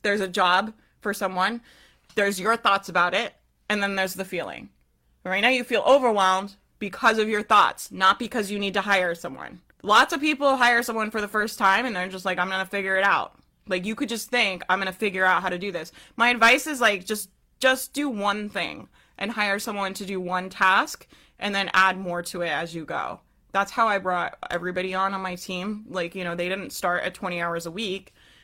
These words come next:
They started at, like, two hours a week, and then we went to four hours a week.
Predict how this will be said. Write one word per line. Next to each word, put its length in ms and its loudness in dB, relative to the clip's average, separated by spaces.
They 140 -4
started 260 -2
at, 100 -2
like, 140 -8
two 240 -6
hours 300 -4
a 40 -10
week, 280 -12
and 120 -8
then 60 -8
we 100 -6
went 120 -8
to 80 -10
four 240 0
hours 320 0
a 20 -12
week. 160 -10